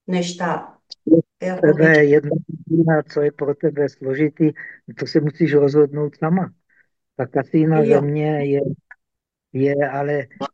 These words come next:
Speaker 2: předpokládá už, eh, silnou koncentraci. Pak
Speaker 1: Mhm, mhm.
Speaker 2: jsme se
Speaker 1: Jo,
Speaker 2: to učili
Speaker 1: jo.
Speaker 2: v turnaji, tak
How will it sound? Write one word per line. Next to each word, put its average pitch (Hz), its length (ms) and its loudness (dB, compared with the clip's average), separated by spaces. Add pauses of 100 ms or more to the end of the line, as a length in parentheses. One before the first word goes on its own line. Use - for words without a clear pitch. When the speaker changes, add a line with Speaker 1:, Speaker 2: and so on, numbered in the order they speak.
(120)
Speaker 2:
předpokládá 151 1000 0
už, 139 400 -8
eh, 127 580 0
silnou 143 580 4
koncentraci. 151 920 0 (1000)
Pak 143 200 4
Speaker 1:
Mhm, 208 200 0 (160)
mhm. 185 260 -6 (800)
Speaker 2:
jsme 147 160 6
se 147 80 4
Speaker 1:
Jo, 151 140 4
Speaker 2:
to 147 120 6
učili 143 380 2
Speaker 1:
jo. - 20 6
Speaker 2:
v - 360 -6
turnaji, 147 640 4
tak 139 160 0